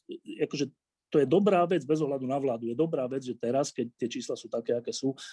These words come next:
aby sa, e, mobilita znížila. To je, akože, nepoznám žiadneho vedca, ktorý by hovoril, že kašľať na to, že mobilita nech je akákoľvek.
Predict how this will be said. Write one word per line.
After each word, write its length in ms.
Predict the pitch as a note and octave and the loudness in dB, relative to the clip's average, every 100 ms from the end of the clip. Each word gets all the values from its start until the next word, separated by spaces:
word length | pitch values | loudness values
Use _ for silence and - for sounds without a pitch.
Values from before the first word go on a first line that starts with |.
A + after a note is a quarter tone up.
| - B2 | -8 -4
aby 160 | B2 | 0
sa, 400 | B2 - A#2 A#2 | 2 4 2 2
e, 560 | A#2 _ _ - B2 - _ - | -4 _ _ -4 -4 -6 _ -6
mobilita 560 | - B2+ C3 A#2+ A#2 A#2 | 2 4 6 6 6 4
znížila. 480 | B2+ B2 A#2 A2 - | 6 6 6 2 0
To 80 | B2 | 2
je, 80 | A#2+ A#2+ - | 4 2 -4
akože, 220 | B2 B2 - E3 | -4 -4 -2 -6
nepoznám 400 | D#3+ D#3+ E3 D3 | 2 4 6 6
žiadneho 320 | C3+ D#3 D#3 C3+ | 8 6 6 4
vedca, 240 | C#3 C#3+ | 4 2
ktorý 240 | B2 D3 | 0 0
by 80 | B2+ | 2
hovoril, 240 | B2 B2+ B2+ | 2 2 0
že 160 | A#2+ | -2
kašľať 320 | B2+ B2+ A2+ | -4 -6 -6
na 80 | A2+ | -8
to, 160 | A2+ G#2+ | -8 -12
že 80 | G#2+ | -8
mobilita 400 | A#2+ A#2 A2+ G#2 | 0 0 0 -6
nech 160 | G#2+ | -4
je 80 | A2+ | -4
akákoľvek. 600 | G#2 A#2 A#2+ - G#2 G2 | -4 -6 -8 -8 -10 -10